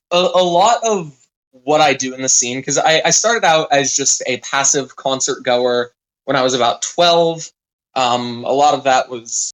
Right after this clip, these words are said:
familial issues. I didn't wanna be around, so I would catch trains up into Salt Lake City when nobody was paying attention, and I would go to these just local concerts that, you know, a twelve-year-old mowing lawns can afford to get into, which is gonna be your local punk and metal stuff.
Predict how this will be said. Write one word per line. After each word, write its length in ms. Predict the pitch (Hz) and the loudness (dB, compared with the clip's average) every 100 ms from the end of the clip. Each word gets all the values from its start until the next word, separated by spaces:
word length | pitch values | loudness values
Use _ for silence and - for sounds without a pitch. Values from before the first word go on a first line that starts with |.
| _ | _
familial 560 | _ 143 139 135 135 131 | _ -6 -2 0 2 2
issues. 320 | 123 135 123 | 0 0 0
I 80 | 113 | -2
didn't 220 | 117 110 | -2 -4
wanna 160 | 120 110 | -6 -4
be 120 | 117 | -4
around, 600 | 117 151 151 151 147 139 | 0 0 2 0 -2 -4
so 220 | - 117 | -2 0
I 180 | 120 117 | 0 -2
would 280 | 120 120 117 - | -2 -6 -8 -12
catch 360 | - - - - | -8 -4 -4 -2
trains 380 | 226 214 185 | -2 -2 0
up 140 | 147 135 | -4 -6
into 140 | 135 | -6
Salt 200 | 131 - | -4 -2
Lake 160 | 131 131 | -4 -2
City 220 | - 180 | -2 -2
when 140 | 131 | -4
nobody 220 | 131 123 123 | -4 -4 -6
was 100 | - | -4
paying 240 | 123 123 | -6 -6
attention, 400 | - 156 147 123 | -6 -6 -6 -6
and 80 | 120 | -4
I 60 | |
would 120 | 117 110 | -4 -6
go 140 | 117 | -8
to 60 | 120 | -6
these 220 | 127 123 | -6 -4
just 220 | 147 135 | -4 -6
local 340 | 120 120 131 | -2 -2 -2
concerts 600 | 135 165 220 - 120 - | -4 -2 -2 -2 -2 -2
that, 200 | 131 127 - _ - - | -2 -2 -6 _ -20 -10
you 100 | 160 | -2
know, 140 | 143 139 | 0 0
a 40 | |
twelve-year-old 800 | - - 185 170 170 156 147 139 | -2 0 0 0 -2 -2 -2 0
mowing 320 | 135 131 120 | -2 -2 -4
lawns 400 | 123 139 123 120 | -2 0 0 -4
can 100 | - | -6
afford 240 | 113 120 113 | -6 -8 -8
to 60 | |
get 120 | 110 110 | -8 -10
into, 440 | 113 - 110 113 | -10 -10 -10 -10
which 200 | 120 107 | -10 -10
is 360 | 120 - - _ _ - | -4 -4 -4 _ _ -6
gonna 140 | 131 | -4
be 100 | 131 | -2
your 200 | 135 147 | 0 2
local 320 | 127 120 139 135 | 2 0 -2 -4
punk 220 | 123 123 | -8 -10
and 100 | 151 | -6
metal 220 | 113 120 | -6 -4
stuff. 560 | - - 110 160 - | -4 -2 -4 -6 -12